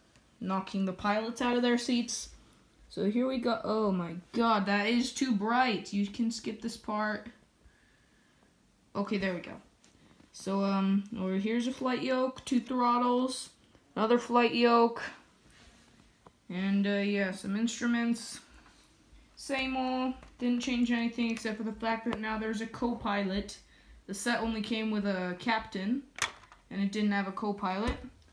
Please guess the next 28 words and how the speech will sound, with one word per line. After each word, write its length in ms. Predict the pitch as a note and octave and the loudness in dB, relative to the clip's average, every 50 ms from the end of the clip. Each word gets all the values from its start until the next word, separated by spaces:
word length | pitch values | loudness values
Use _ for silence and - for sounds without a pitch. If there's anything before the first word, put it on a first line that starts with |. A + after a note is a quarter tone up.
| _ - | _ -16
So 80 | - B3+ | -10 -6
you 80 | B3+ C#4+ | -2 -2
can 120 | C#4+ D4 | -2 -2
remove 260 | D4 D#4 E4 E4 E4 | -2 -4 -6 -6 -6
the 80 | F4 F4 | -6 -2
roof. 540 | E4 B3+ B3 B3+ C4 C4+ - - - - - _ _ _ - - - _ - | 0 2 2 0 0 -4 -10 -14 -18 -20 -20 _ _ _ -20 -20 -14 _ -6
That's 200 | G#3 A3 G#3 - | -6 -6 -4 -4
still 220 | - C4 B3+ B3+ | -2 0 0 0
the 80 | C4 B3+ | 0 0
same 220 | - C4+ C4 C4 | -2 -2 -2 -2
as 160 | C#4 B3 C#4+ | -2 -2 -2
it 100 | C#4 A#3+ | -4 -4
was. 500 | A#3 A3+ A3 A3 G#3+ G#3 G#3 - - - - - - - - - - - - - - | 0 0 2 2 2 0 -4 -6 -8 -10 -14 -18 -20 -20 -20 -20 -20 -20 -20 -10 -4
Attached 340 | - G#3+ A3 A3 - - | -2 0 0 -2 -2 0
onto 180 | B3+ B3+ C4 B3+ | 0 2 2 2
there 180 | A#3 B3 B3 A3+ | 2 0 0 0
by 160 | A#3+ A#3 A#3 | 0 0 -2
three 280 | - - B3 B3+ B3+ | -2 -2 -2 0 0
studs. 640 | A#3+ - - - G#3 G3+ G3+ G3+ F#3+ - - - - - - - - - - - - - - - | 0 -2 -4 -2 0 0 0 0 -2 -4 -8 -12 -12 -16 -20 -20 -20 -20 -20 -20 -20 -20 -20 -16
Just 260 | - - F#3+ - - | -12 -10 -10 -4 0
here, 380 | - C#4+ C#4+ D4 D4+ D#4 D#4 - - - - | 2 2 2 4 2 0 0 -2 -6 -14 -20
here, 400 | - - - A#3+ B3 B3+ B3 A#3 | -6 -2 0 2 2 2 2 0
and 180 | A3 G3+ G3 G3 | 0 0 2 2
here. 400 | G3 A#3 B3 C4+ C#4 C#4+ D#4 D4+ - - - - - - - _ _ - | 2 2 2 2 0 0 -2 -2 -6 -10 -14 -20 -20 -20 -20 _ _ -4
Didn't 180 | - B3+ B3+ B3+ | 0 0 2 2
attach 340 | A#3+ A#3 A#3 G#3+ G#3+ G#3+ A3+ | 2 0 0 -2 -2 -2 -2
onto 280 | G#3+ G#3+ G#3 - G#3 | 0 0 0 0 -2
here. 380 | F#3+ - - B3 C4+ C#4+ D#4+ | -4 -4 -2 -2 0 0 -2